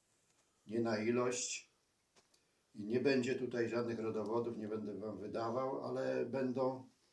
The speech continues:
karty własności z pieczątką tej stacji, numer. Y, każdego, każdą parę będę zapisywał i młode po niej, y,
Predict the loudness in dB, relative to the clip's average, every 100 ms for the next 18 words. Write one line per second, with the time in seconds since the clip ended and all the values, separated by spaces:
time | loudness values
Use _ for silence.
0 | _ -10 2 2 4 0 0 -2 0 2
1 | 2 2 0 0 0 4 4 2 -6 -20
2 | -20 -20 -20 -20 -20 -14 -12 -12 -16 -20
3 | -20 -20 -20 -20 _ 0 2 6 8 10
4 | 8 4 8 8 8 2 -4 -2 0 4
5 | 4 6 2 6 8 8 10 10 12 10
6 | 8 2 -10 _ _ _ _ _ _ _
7 | -4 0 0 0 0 4 4 6 4 2
8 | 0 2 4 2 6 4 6 2 0 -4
9 | -2 -4 -2 0 2 2 2 0 0 0
10 | 2 4 2 2 -2 -2 -4 -4 -6 -8
11 | -18 _ _ _ _ -20